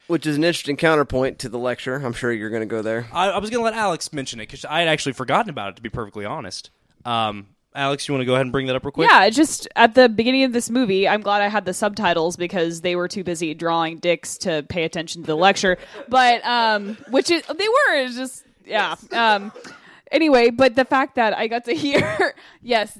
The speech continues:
Speaker 3: Dalton is, uh, doing a live action rendition of, of this,
Speaker 2: A
Speaker 3: um,
Speaker 2: lot of
Speaker 3: with
Speaker 2: bad
Speaker 3: his,
Speaker 2: things happen to
Speaker 3: his
Speaker 2: my
Speaker 3: microphone.
Speaker 2: microphone regularly.
Speaker 3: Uh, sorry, you might wanna clean that later. Um, anyway, uh,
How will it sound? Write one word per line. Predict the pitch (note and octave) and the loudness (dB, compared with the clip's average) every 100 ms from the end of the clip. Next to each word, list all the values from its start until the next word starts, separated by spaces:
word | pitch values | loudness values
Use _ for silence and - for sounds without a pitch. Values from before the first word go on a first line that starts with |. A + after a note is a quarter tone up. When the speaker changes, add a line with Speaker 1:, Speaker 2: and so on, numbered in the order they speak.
| _ G#3 | _ -6
Speaker 3:
Dalton | A#3 B3 A#3+ C4 A#3+ | 0 0 0 -10 -12
is, | - A3 G#3+ G#3 | -8 -6 -6 -4
uh, | F#3+ F3 | -2 -2
doing | F#3+ G3+ A#3 A#3 A3 | -6 -8 -6 -6 -4
a | G3 F#3+ | -4 -6
live | F3+ G3 A3 G#3+ | -4 -2 -2 -2
action | G3 G3+ A3 G3 | -4 -4 -10 -12
rendition | F#3+ F#3 G3+ G3+ F3 F3 | -10 -6 -6 -4 -8 -4
of, | G#3+ G#3 G3+ F#3 - - - | 0 2 2 0 -18 -16 -6
of | F3 G#3 F3+ | -2 -2 -2
this, | F3 E3+ A#3 - - - - | -2 -2 -2 -6 -12 -16 -10
Speaker 2:
A | F#3+ | -4
Speaker 3:
um, | F3 | 0
Speaker 2:
lot | F#3 | 0
of | F3 | 2
Speaker 3:
with | D3 | 0
Speaker 2:
bad | |
Speaker 3:
his, | G3 | 0
Speaker 2:
things | D3+ C#3 | -2 -8
happen | C3 A#2+ | -8 -8
to | G3+ | -8
Speaker 3:
his | - | -8
Speaker 2:
my | |
Speaker 3:
microphone. | F3+ F3 E3+ F3+ E3 D3+ G#2 | -6 -6 -8 -8 -8 -8 -10
Speaker 2:
microphone | - - C#3 | -18 -14 -2
regularly. | D#3 E3 E3 C3 B2+ | 4 4 4 -2 -4
Speaker 3:
Uh, | C3+ | 2
sorry, | A#3+ A3+ G#3+ G3 | 6 6 4 -2
you | G#3+ | -2
might | A3+ A#3 | -2 0
wanna | A3 F3+ | -2 -4
clean | - A3 A3+ A3+ | -10 -12 -8 -4
that | G#3+ - | -4 -4
later. | A3+ G#3+ G#3+ G#3 G#2+ | -6 -6 -8 -8 -8
Um, | F#3 E3 E3 | -8 -8 -10
anyway, | E3 C#3+ C3+ C3 | -10 -8 -8 -6
uh, | - A#3 A3 G3 | 2 6 6 6